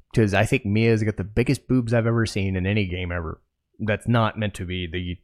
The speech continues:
gigantic, you know, hentai boobs. Anyway, um, getting off that subject before I get stuck, um, she finds out that Dahlia is a complete dickhead and is putting on a front. Who could have guessed?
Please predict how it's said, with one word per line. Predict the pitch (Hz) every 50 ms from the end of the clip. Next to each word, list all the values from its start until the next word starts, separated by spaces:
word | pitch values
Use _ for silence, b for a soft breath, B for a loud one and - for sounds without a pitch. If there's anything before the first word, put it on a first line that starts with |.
| - -
gigantic, | 104 95 92 85 92 87 - - 92 92 - _ -
you | 127 110 92
know, | 82 82
hentai | 78 - 104 92 82 95 87 82 80
boobs. | 78 78 80 - - B B B B 226 185
Anyway, | B 104 98 82 - B 95 101 B B B
um, | - 123 123 120 123 127 127 123 120 113 110 107 104 101 95 - - _ _ - _ _ _ _ _ _ _ _ _ - - 139 117
getting | 123 139 151 165
off | 175 160 147 -
that | 143 120 - -
subject | 120 120 120 127 135 113
before | 104 98 - 120 117
I | 113
get | 104 107 - -
stuck, | - - 101 92 98 - - - B B B B B B B B B B B B
um, | - 98 98 98 92 90 87 90 90 90 - -
she | - - - 233
finds | - 202 190 185 151 143
out | 143 160 170 151
that | 139 110
Dahlia | 110 123 147 165 170 160 160
is | 151 147
a | 151
complete | - 120 139 143 160 160 156 _ _ _ _ _ _ _ -
dickhead | - 160 170 - - - 104 80 78 73 73 - _ _ _ _ _ -
and | 101 101 101 101 95 98 95 92
is | 92 92 90
putting | - - - 101 92 92
on | 92 95
a |
front. | - - 151 127 98 87 - - _ - - -
Who | - 90 90 92 95 98 98 95
could | - 110 117
have | 123
guessed? | 156 156 - - - - -